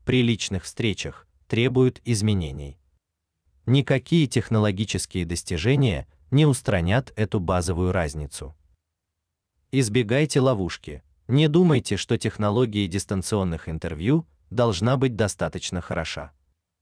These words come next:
Может, когда-нибудь у нас появится голографическая виртуальная реальность,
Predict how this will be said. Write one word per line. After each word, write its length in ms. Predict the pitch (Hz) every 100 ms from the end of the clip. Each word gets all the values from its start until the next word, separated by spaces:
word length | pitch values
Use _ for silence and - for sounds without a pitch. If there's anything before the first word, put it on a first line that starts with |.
| _ _ _ -
Может, 420 | 117 147 147 -
когда-нибудь 600 | 131 123 131 135 127 -
у 40 |
нас 220 | 117 113 -
появится 560 | 107 107 110 - 117
голографическая 880 | 95 107 98 104 - 131 110 - 101
виртуальная 600 | 92 98 - 101 90 85 80
реальность, 680 | 87 107 123 80 - -